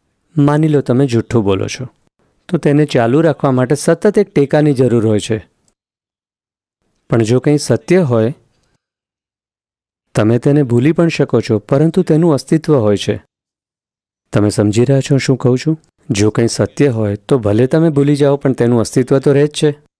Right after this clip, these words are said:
કોઈ પ્રોબ્લેમ નહીં. પણ જો અસત્ય હોય તો તમારે તેને જાળવવું પડે છે. તમારું વ્યક્તિત્વ એ અસત્ય છે. તમે પોતે, તમારું અસ્તિત્વ એ જ એક સત્ય છે. તમારે તેને જાળવવું નહીં પડે, તે રહેશે જ હંમેશા માટે.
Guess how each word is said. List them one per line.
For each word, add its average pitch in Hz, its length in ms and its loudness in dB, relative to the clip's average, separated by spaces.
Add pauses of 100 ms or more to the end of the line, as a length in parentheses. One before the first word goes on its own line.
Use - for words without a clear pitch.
(160)
કોઈ 117 200 0
પ્રોબ્લેમ 127 380 0
નહીં. 127 240 -2 (480)
પણ 110 140 0
જો 107 160 2
અસત્ય 143 420 -2
હોય 113 160 0
તો 135 140 -2
તમારે 131 340 0
તેને 139 220 0
જાળવવું 110 460 0
પડે 95 200 0
છે. - 240 -10 (120)
તમારું 117 400 0
વ્યક્તિત્વ 107 640 0 (200)
એ 160 100 2
અસત્ય 123 520 0
છે. - 280 -8 (180)
તમે 165 200 2
પોતે, 165 420 0
તમારું 147 520 0
અસ્તિત્વ 123 540 0 (300)
એ 190 180 2
જ 180 100 -2
એક 185 120 0
સત્ય 139 400 0
છે. 104 280 -8 (300)
તમારે 120 320 2
તેને 151 220 2
જાળવવું 139 440 2
નહીં 180 180 0
પડે, 107 320 0 (340)
તે 165 120 2
રહેશે 160 360 2
જ 135 80 -2
હંમેશા 120 320 0
માટે. 104 360 -2